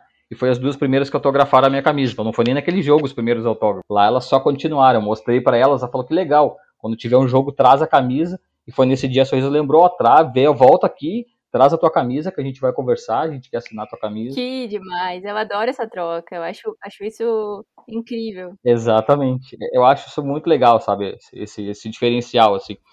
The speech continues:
Speaker 1: Mas eu, eu vejo, assim, que é por conta de, dessa visibilidade, entendeu? Elas precisam dessa visibilidade porque, é, o empenho delas é muito diferente, sabe? Eu, eu, eu falo que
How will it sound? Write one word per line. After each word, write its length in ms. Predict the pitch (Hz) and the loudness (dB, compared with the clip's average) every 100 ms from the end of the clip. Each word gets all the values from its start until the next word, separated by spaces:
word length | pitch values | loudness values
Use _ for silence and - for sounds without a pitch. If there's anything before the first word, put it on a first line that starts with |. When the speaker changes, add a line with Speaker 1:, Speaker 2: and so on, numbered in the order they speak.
| _ _ _ | _ _ _
Speaker 1:
Mas 280 | 127 143 139 | 2 2 4
eu, 240 | 156 170 | 2 4
eu 120 | 151 | 2
vejo, 220 | 143 165 | 4 2
assim, 200 | 170 196 | 0 -4
que 80 | 180 | -6
é 40 | 160 | -6
por 160 | 156 | -6
conta 360 | 139 156 160 170 | -4 -4 0 -2
de, 360 | 151 170 165 - _ _ - | -2 -4 -4 -6 _ _ -4
dessa 240 | - 165 | -2 0
visibilidade, 800 | 156 165 170 196 175 151 196 185 | 0 0 -2 -2 2 4 4 0
entendeu? 240 | 123 120 | -2 -2
Elas 140 | 139 131 | -2 -4
precisam 460 | - 127 156 185 | -10 -8 -6 -4
dessa 200 | 165 - | -4 -4
visibilidade 640 | 135 131 117 110 107 127 135 | -4 -4 -4 -2 -2 -2 -4
porque, 640 | 139 147 135 151 151 151 _ _ _ - | -8 -12 -10 -6 -6 -6 _ _ _ -6
é, 380 | 120 120 - | -4 -2 -4
o 180 | 110 139 | -6 -6
empenho 440 | 165 131 147 208 156 | -6 -4 -4 -2 -2
delas 320 | 139 180 165 | -2 0 0
é 60 | |
muito 380 | 160 143 175 175 | -2 -2 -4 -4
diferente, 520 | 139 127 123 113 113 | -6 -4 -2 -2 -6
sabe? 220 | - 101 101 | -4 -4 -2
Eu, 120 | 104 | -2
eu, 320 | 107 104 101 | -4 -4 -6
eu 80 | 104 | -8
falo 260 | - 123 143 | -2 -2 -2
que 300 | 143 123 | -6 -8